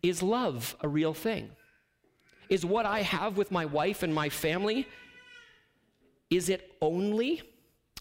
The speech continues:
a complex of chemical reactions that's meant to ensure the survival of our species? Well, it's, it's not less than that. Chemicals are involved, that's true.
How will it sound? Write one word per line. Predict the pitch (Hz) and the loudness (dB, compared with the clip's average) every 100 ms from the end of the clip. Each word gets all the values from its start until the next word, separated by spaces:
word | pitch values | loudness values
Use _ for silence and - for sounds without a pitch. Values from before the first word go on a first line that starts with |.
| - | -8
a | |
complex | 127 - 170 175 196 - 156 - - | -6 -4 -2 -2 -4 -2 -2 -2 -4
of | 135 - | -4 -2
chemical | 170 165 - 170 | -2 -2 -2 -2
reactions | 139 120 127 - 190 240 - - - _ _ _ _ | 0 0 0 -2 0 0 -2 -6 -12 _ _ _ _
that's | 180 - | -2 0
meant | 165 185 | 0 0
to | - 185 | 0 0
ensure | 165 - 156 | 0 0 0
the | 170 | -2
survival | 170 151 117 110 143 | -2 -2 0 0 0
of | 165 | -2
our | 185 | 0
species? | 175 - 113 117 180 294 - - _ _ _ _ _ _ | -2 -2 -4 -2 -2 -2 -4 -10 _ _ _ _ _ _
Well, | - 180 | -2 -2
it's, | - | 0
it's | 175 - | -2 0
not | 330 | 0
less | 151 185 240 | 2 0 0
than | - 107 | -4 -4
that. | 87 104 - _ _ - | -4 -6 -8 _ _ -6
Chemicals | 196 220 233 240 | -2 -2 -2 0
are | 131 160 | 0 0
involved, | 220 123 110 208 | 0 0 0 0
that's | 147 - - | -2 -2 -2
true. | - 110 170 | -2 -2 -2